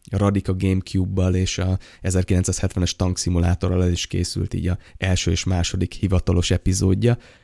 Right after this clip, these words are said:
Ez még egyébként biztosan folytatódni fog. Aztán volt ugye egy ilyen reakció videóm, a Game Maker's Toolkit videóm, <laughs> epizódom a, a Game Maker's Toolkit videóra, hogy hogyan oldanak meg problémákat a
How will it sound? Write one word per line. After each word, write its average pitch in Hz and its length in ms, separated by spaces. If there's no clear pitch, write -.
Ez 104 160
még 98 180
egyébként 92 360
biztosan 90 400
folytatódni 101 600
fog. 98 280
Aztán 135 300
volt 127 200
ugye 98 140
egy 92 120
ilyen 95 140
reakció 98 520
videóm, 90 420
a 87 260
Game 104 380
Maker's 95 300
Toolkit 98 640
videóm, 120 600
<laughs> 110 200
epizódom 95 640
a, 92 440
a 92 60
Game 101 420
Maker's 95 240
Toolkit 98 360
videóra, 104 500
hogy 101 280
hogyan 95 280
oldanak 92 460
meg 107 100
problémákat 92 640
a 101 120